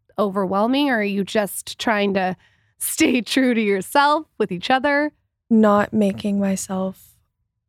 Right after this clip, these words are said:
Speaker 2: feel like I need to be involved. You know, I feel like that's something that was really hard for me to understand at first, 'cause obviously you wanna be at all of this cool stuff.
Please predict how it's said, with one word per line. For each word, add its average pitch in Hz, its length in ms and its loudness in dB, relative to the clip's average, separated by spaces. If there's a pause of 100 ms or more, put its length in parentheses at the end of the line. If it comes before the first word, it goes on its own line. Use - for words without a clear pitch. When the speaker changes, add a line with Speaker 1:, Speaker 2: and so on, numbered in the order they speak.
(120)
Speaker 2:
feel 196 400 -2
like 196 220 -4
I 208 80 -2
need 196 260 -2
to - 80 -4
be 214 160 0
involved. 208 800 -2 (140)
You 208 120 0
know, 196 180 4
I 208 140 2
feel 208 160 0
like 202 140 2
that's 180 260 0
something 196 400 -4
that 202 140 -2
was 208 180 -4
really 214 200 0
hard 208 300 -4
for - 160 -6
me 247 120 2
to 240 120 -4
understand 233 540 -4
at 247 100 -6
first, 254 360 -4
'cause 214 160 -12
obviously 196 340 -6
you 196 80 -2
wanna 196 220 -2
be 190 200 -6
at 196 120 -4
all 196 140 -4
of 196 100 -14
this - 160 -10
cool 208 260 -8
stuff. 202 380 -6